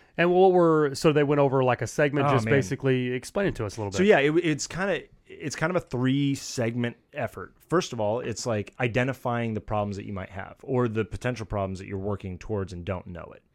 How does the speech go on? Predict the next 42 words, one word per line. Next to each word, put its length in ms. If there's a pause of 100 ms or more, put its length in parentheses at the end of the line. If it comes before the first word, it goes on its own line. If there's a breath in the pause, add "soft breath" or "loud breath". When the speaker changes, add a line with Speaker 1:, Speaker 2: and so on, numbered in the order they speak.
(140)
Speaker 2:
Now, 140
a 20
lot 160
of 40
these 160
are 60
balances 680
or 180
imbalances, 920 (300 soft breath)
weaknesses 640
in 100
certain 340
joints, 540
weaknesses 680
through 200
a 60
certain 280
range 220
of 80
motion. 560
Speaker 1:
Now, 120
is 100
this 160
a 80
process 720
or 100
is 80
it 80
a 60
broad 560
thing? 320
At, 160
like, 200
I 80
got 140
a 20
bum 300
knee, 380
we're 140
Speaker 2:
Mm-hmm. 40
Speaker 1:
talking 320
about, 220